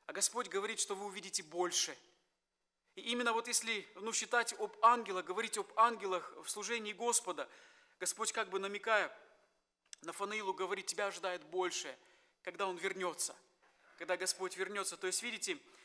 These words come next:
вот эта вот история, древняя библейская история патриарха Иакова, она заходит далеко в будущее. Она указывает на служение Иисуса Христа, и она указывает также на Его второе пришествие,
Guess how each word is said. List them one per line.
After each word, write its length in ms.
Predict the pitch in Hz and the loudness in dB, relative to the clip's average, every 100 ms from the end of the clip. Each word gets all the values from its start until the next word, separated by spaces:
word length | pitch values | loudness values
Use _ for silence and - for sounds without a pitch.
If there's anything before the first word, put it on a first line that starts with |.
| - - - | -20 -20 -6
вот 120 | 185 | -4
эта 120 | 208 | -2
вот 160 | 208 208 | -2 0
история, 560 | 208 - 247 220 175 151 - - - | 0 2 4 6 4 0 -12 -18 -4
древняя 300 | 240 226 190 | -2 0 -4
библейская 480 | 185 214 202 190 185 | -2 0 0 2 2
история 340 | - 214 190 | 2 2 -2
патриарха 580 | - - 190 185 - 180 | -4 0 2 4 2 4
Иакова, 480 | 208 214 175 160 - - - - _ _ | 6 6 4 2 0 -20 -20 -20 _ _
она 200 | 180 208 | 0 2
заходит 480 | 180 202 190 180 - - | 0 -2 -2 -4 -8 -6
далеко 320 | 185 185 180 | -6 -4 -4
в 100 | 151 | -6
будущее. 540 | 196 175 - 165 139 - _ _ _ _ _ _ 160 | -10 -2 0 0 -4 -12 _ _ _ _ _ _ -4
Она 140 | 180 | 0
указывает 720 | 185 214 214 196 190 175 - - - | 2 6 6 6 2 0 -2 -14 -12
на 240 | 175 175 156 - | -4 -4 -4 -10
служение 480 | - 202 190 240 220 | -10 -4 0 0 2
Иисуса 300 | 196 190 180 | 0 0 -2
Христа, 520 | 156 180 - 185 156 - - - - _ - | -2 0 0 2 0 -2 -14 -20 -20 _ -4
и 60 | |
она 120 | 185 | -2
указывает 480 | 196 208 196 170 165 | 2 4 4 2 -2
также 260 | 185 165 165 | -2 -2 -4
на 220 | 165 156 - - | -6 -6 -12 -14
Его 260 | 156 170 | -8 -8
второе 300 | 151 175 165 | -8 -8 -8
пришествие, 680 | - 156 - 170 - 143 | -8 -8 -4 -4 -4 -8